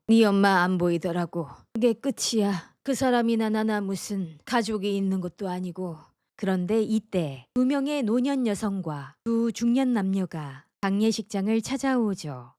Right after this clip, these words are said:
"아, 아들인가 보네, 언니. 이모야, 이모. 영희 언니들." 역시나 초면인 남자 이종 사촌이 동환에게 말을 꺼내는데요. "저희가 이거 하나만은 확실히 하려고 왔습니다.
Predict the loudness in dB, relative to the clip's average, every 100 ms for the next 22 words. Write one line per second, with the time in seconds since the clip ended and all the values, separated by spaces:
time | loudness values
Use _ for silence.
0 | -4 2 4 4 2 2 4 6 6 4
1 | 4 2 2 0 0 -2 -2 -2 -2 -2
2 | -4 -8 _ -4 0 2 2 2 0 0
3 | 2 2 2 0 -2 -2 -2 0 0 0
4 | -2 -2 0 2 2 2 0 -2 -8 _
5 | -6 -4 -2 -2 -2 -4 -4 -2 -2 -4
6 | -8 -8 -2 -2 0 0 0 -2 -4 -4
7 | -6 -8 -10 -10 -10 -14 _ _ 0 0
8 | 0 0 0 0 0 0 0 0 0 0
9 | -2 -4 -6 -8 -10 _ _ -10 -4 -2
10 | -2 -2 -2 -2 0 -2 0 -2 0 0
11 | -2 -6 -6 -4 -2 -2 -2 -2 -2 -4
12 | -8 -10 -8 -10 -10